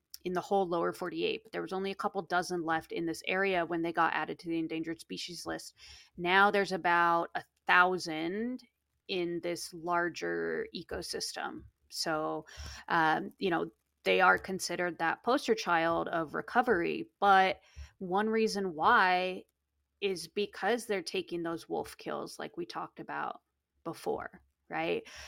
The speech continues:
Um, so not only are they getting food directly from these other predators, but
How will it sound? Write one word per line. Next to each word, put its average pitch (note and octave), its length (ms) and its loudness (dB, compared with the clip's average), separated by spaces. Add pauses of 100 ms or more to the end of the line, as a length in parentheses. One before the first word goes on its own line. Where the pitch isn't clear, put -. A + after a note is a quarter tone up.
(160)
Um, F3 500 4
so F3+ 480 -2
not F#3+ 180 -2
only G3+ 220 -2
are G3 100 0
they F#3+ 140 -4
getting F3 260 -4
food G3 480 -2
directly F3+ 640 -2
from F#3+ 420 0
these F3 220 -2
other F3+ 240 -6
predators, F#3+ 640 -2 (340)
but A3 360 6